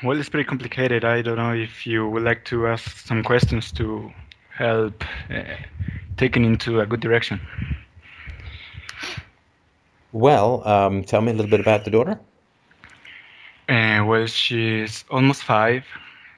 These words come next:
Speaker 1: Uh, right now she is living with her mother, mother's parents. Uh,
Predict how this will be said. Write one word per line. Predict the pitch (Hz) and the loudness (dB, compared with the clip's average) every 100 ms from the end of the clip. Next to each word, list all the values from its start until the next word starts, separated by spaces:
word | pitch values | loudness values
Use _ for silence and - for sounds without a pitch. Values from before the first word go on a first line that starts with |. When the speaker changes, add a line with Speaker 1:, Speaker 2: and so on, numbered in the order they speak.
| - | -14
Speaker 1:
Uh, | 117 107 104 104 - - - | -10 -6 -6 -8 -12 -16 -4
right | 117 120 | 0 0
now | 117 113 117 | -2 -6 -6
she | 120 - 117 107 | -6 -8 -10 -10
is | 104 - 117 | -10 -12 -8
living | 113 110 | -4 -4
with | 107 107 104 101 - | -4 -4 0 2 2
her | 101 101 101 - - - - - - - | 0 -2 -4 -6 -6 -8 -14 -18 -20 -10
mother, | 110 110 113 110 117 - _ 117 | -6 -4 -4 -8 -12 -16 _ -10
mother's | 113 113 - | -6 -6 -8
parents. | - 120 131 151 165 - - _ _ _ - - - - _ - | -2 0 0 -2 -14 -20 -20 _ _ _ -20 -20 -20 -20 _ -14
Uh, | 113 104 107 107 101 101 | -8 -6 -6 -6 -8 -12